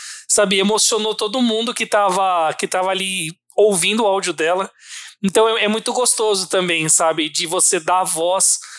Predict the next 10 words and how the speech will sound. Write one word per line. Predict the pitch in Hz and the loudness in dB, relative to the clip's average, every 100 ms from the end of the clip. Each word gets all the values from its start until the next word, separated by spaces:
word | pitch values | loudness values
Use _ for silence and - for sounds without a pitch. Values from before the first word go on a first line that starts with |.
| - | -12
pro, | - 196 190 185 185 185 175 | -2 0 0 -2 -2 -2 -2
pros | - 185 170 | -2 -2 0
mais | 185 185 | 0 -2
novos, | 170 165 190 165 147 | -2 0 0 0 -2
assim, | 139 139 139 | -2 -2 -4
sabe? | 131 151 147 151 139 | -2 0 0 -2 -2
A | 131 | -2
gente | 165 156 | -2 -4
que | - | -6
tá, | 147 147 143 | -2 0 0